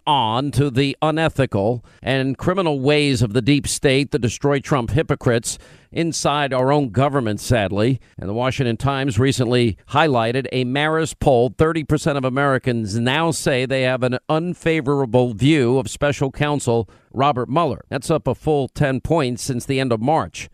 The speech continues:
Another poll from Rasmussen, it shows that forty-six percent of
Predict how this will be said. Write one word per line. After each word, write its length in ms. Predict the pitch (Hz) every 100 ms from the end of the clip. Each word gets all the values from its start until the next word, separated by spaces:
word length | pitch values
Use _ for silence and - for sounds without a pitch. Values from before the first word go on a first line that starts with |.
| -
Another 180 | 135 131
poll 320 | - 120 127
from 240 | - 107
Rasmussen, 800 | 110 151 - 123 117 - 139 143
it 140 | 110 -
shows 300 | 147 139 117
that 140 | 110
forty-six 480 | 143 147 127 143 -
percent 360 | 113 - 143
of 120 | 120